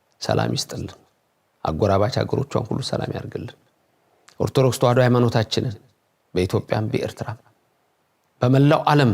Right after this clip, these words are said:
ተበተናችሁ ያላችሁትን በአውሮፓም፣ በአውስትራሊያ፣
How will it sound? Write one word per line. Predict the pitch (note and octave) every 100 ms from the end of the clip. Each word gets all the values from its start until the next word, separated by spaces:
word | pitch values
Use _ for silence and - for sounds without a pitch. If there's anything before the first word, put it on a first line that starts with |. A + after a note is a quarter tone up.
| F2+
ተበተናችሁ | - - G#2+ - - -
ያላችሁትን | A2 G#2 A2 - - G#2+ _ _ _ _ _ _ _ _
በአውሮፓም፣ | - F2 F#2+ - A2 - A2 _ _ _ _ _ _ _ _ _ _ _ _
በአውስትራሊያ፣ | C3 F3+ - A#2 G#2+ G#2+